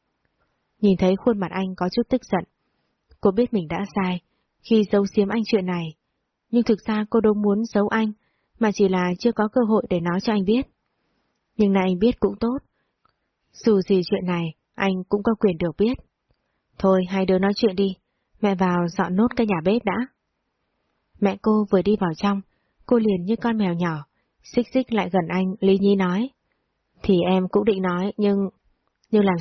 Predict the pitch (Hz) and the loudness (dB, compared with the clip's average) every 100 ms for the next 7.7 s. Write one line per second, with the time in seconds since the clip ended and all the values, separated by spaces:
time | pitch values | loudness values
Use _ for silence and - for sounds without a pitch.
0 | 196 190 185 _ _ _ _ - 220 196 | -2 -2 -4 _ _ _ _ -2 0 2
1 | 185 165 196 196 _ _ _ - 202 202 | -2 0 -4 -6 _ _ _ -2 2 4
2 | 214 214 196 208 240 196 185 170 196 190 | 4 4 2 0 0 2 0 0 -2 -4
3 | - _ _ _ _ _ _ _ - 196 | -6 _ _ _ _ _ _ _ -2 0
4 | 202 196 - 220 - 190 160 - _ _ | 0 -4 -2 -2 0 -2 -2 -8 _ _
5 | _ _ _ _ _ _ - 202 202 - | _ _ _ _ _ _ 0 2 2 -2
6 | 170 180 185 226 254 - _ _ _ _ | -4 -2 -4 -2 -4 -4 _ _ _ _
7 | - 214 190 202 214 226 220 | -2 0 0 -4 -4 -2 -6